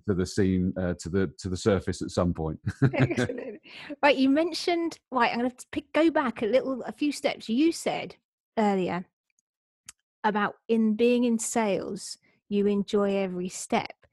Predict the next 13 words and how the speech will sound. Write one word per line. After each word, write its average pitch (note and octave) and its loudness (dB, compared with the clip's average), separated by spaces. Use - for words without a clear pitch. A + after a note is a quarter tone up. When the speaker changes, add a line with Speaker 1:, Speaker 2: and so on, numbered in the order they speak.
Speaker 2:
I G3+ 2
just - -8
wanted D4+ 2
to A#3+ -6
come A3+ 0
back C#4 0
to G3+ -4
that. - -6
I D4 0
took A#3+ -4
that - -4
to G#3+ -2
mean, G3 0